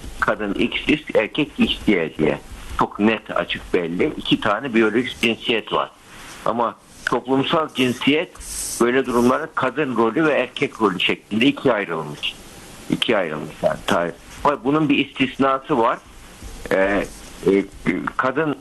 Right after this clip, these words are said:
rolünde olup da, kadın biyolojik cinsiyetinde olup da erkek olmak isteyen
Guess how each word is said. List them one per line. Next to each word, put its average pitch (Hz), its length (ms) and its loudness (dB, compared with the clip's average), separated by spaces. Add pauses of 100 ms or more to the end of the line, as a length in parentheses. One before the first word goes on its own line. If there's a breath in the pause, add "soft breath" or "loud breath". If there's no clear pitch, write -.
(140)
rolünde 120 480 4
olup 123 420 0
da, 123 260 2 (260)
kadın 120 340 0 (240)
biyolojik 110 440 2
cinsiyetinde 117 640 4
olup 131 420 -2
da 143 160 2 (300)
erkek 113 400 -2
olmak 123 340 0 (180)
isteyen 120 340 -2